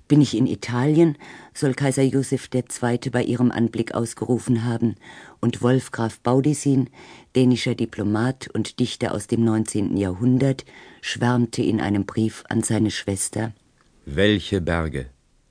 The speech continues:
Speaker 2: welcher Himmel, welche Wärme ohne Hitze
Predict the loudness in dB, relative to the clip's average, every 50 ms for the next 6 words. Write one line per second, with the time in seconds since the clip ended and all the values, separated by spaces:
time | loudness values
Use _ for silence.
0 | _ _ 4 6 6 6 6 4 2 2 2 2 2 2 2 0 -2 -6 -14 _
1 | _ _ _ _ _ _ _ _ _ _ _ -2 0 0 0 0 0 0 0 0
2 | 0 0 -2 0 0 0 0 2 2 2 2 2 2 0 -2 -4 -4 -6 -8 -8